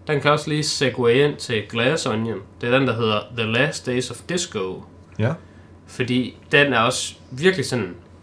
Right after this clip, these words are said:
Speaker 1: en dialogpræget film.
Speaker 2: Mhm.
Speaker 1: Og sådan, den overraskede mig sådan helt vildt meget over, hvor vanvittigt god den er, og den er sindssygt quotable. Og nu kommer jeg nok desværre til at få den til at lyde, som om at den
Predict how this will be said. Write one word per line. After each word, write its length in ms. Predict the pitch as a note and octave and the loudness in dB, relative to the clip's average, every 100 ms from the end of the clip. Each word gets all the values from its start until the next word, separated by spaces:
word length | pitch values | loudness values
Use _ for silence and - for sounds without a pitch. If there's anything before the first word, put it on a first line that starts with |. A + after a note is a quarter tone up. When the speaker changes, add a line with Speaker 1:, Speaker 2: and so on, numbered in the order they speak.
| - | -8
Speaker 1:
en 100 | A2+ | -2
dialogpræget 760 | B2+ A#2 F3 - - G2+ G2 | 2 4 4 0 -2 -4 -4
film. 200 | A2 G2 - - - | -8 -12 -14 -8 0
Speaker 2:
Mhm. 160 | C3 D3+ - - - - - | 2 0 -6 -20 -20 -12 -4
Speaker 1:
Og 140 | A#2+ | 0
sådan, 300 | D#3 C3 G2 D3+ | 2 2 0 0
den 120 | D3+ | 4
overraskede 580 | C#3+ D#3+ C3 C3 - G2+ | 6 8 6 2 -4 -6
mig 180 | F#2+ - - | -6 -8 -10
sådan 260 | - A2+ - | -6 -6 -8
helt 500 | - - - C#4+ D#3 | -18 -10 0 2 4
vildt 140 | B2 G#2+ | 2 2
meget 320 | G#2+ B2 A#2+ | 2 4 2
over, 120 | G#2+ | -2
hvor 120 | F#2+ F#2 | -4 -6
vanvittigt 440 | G#2 D#3+ G#3 B2+ A#2 | 0 2 2 0 0
god 200 | D3+ A#2 | 0 0
den 80 | G#2+ | 0
er, 40 | |
og 180 | G#2+ - | -2 -4
den 120 | A#2 | -4
er 60 | A2+ | -4
sindssygt 840 | - - - - C#4+ - D#3+ A#2+ - | -4 -4 -4 -4 -6 -6 -4 -4 0
quotable. 500 | B2+ E3 D3+ F#2+ F2 - - - - - | 2 2 -2 -6 -12 -16 -20 -20 -20 -4
Og 420 | B2+ A#2+ A#2+ - - | 0 2 0 -4 -8
nu 180 | D3+ G3 | 2 2
kommer 220 | F#3+ D3+ | 4 4
jeg 60 | B2+ | 4
nok 160 | C#3+ | 4
desværre 440 | C3+ - D3+ E3+ F#3 | 0 -4 0 2 2
til 340 | F3 C#3 C#3 C#3 - | 0 -2 -2 -4 -10
at 120 | G#2+ | -8
få 120 | A#2+ | -6
den 80 | A2 | -4
til 100 | C#3 | -2
at 60 | |
lyde, 240 | A#2 C#3+ E3+ | 0 0 0
som 160 | E3+ | -2
om 120 | B2 G2 | -2 -2
at 100 | |
den 120 | G#2 | -6